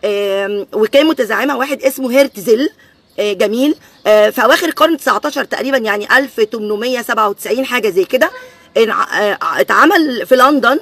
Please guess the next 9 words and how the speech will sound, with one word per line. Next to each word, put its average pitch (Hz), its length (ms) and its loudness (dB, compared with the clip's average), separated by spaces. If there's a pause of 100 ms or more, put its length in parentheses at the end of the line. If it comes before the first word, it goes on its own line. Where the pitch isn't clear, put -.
(120)
المؤتمر 277 480 0
اليهودي 220 460 -4
الأول، 226 420 2 (460)
آه، 240 180 2
إن، 247 220 0
إن 233 360 -2
اليهود 233 640 -2
بيطالبوا 269 560 2 (240)
بوطن 175 460 4